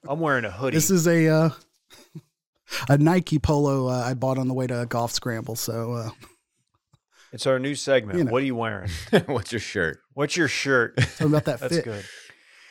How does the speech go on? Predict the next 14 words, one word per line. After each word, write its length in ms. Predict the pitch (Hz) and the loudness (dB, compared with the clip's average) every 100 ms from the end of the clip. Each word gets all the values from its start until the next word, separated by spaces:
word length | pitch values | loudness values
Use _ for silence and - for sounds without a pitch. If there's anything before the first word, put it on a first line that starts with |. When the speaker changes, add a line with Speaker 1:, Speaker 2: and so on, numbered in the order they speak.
| - | 2
Speaker 2:
Anyways, 680 | 247 202 156 131 120 - - - _ - | 6 6 4 0 -4 -8 -8 -20 _ -4
Speaker 1:
We 60 | |
got 160 | 165 196 | 6 8
a 20 | |
lot 140 | 147 123 | 8 4
Speaker 2:
uh, 40 | |
Speaker 1:
to 60 | 98 | 2
get 120 | 127 | 4
Speaker 2:
yeah, 80 | 160 | 4
Speaker 1:
to. 60 | |
Speaker 2:
so 120 | - 240 | 4 4
I'm 80 | |
feeling 260 | 220 285 269 | 4 4 4
good. 320 | 220 226 113 | 4 4 2